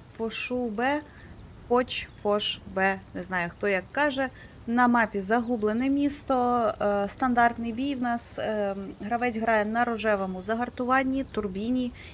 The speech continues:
і вентиляторі. Грає на допайочку. В сетапі ми бачимо, е,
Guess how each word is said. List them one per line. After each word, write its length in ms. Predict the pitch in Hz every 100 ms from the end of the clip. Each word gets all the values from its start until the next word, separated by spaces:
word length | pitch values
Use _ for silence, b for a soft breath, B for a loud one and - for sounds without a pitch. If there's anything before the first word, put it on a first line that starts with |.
| B -
і 240 | 220 233
вентиляторі. 800 | - 202 202 208 190 180 185 - 185
Грає 320 | 214 240 220
на 220 | 208 214
допайочку. 1000 | 196 214 208 - 247 285 285 - - 269 254 B B B - -
В 40 |
сетапі 420 | - 226 233 226
ми 160 | 202 208
бачимо, 560 | 214 214 - 202 190 185
е, 120 | -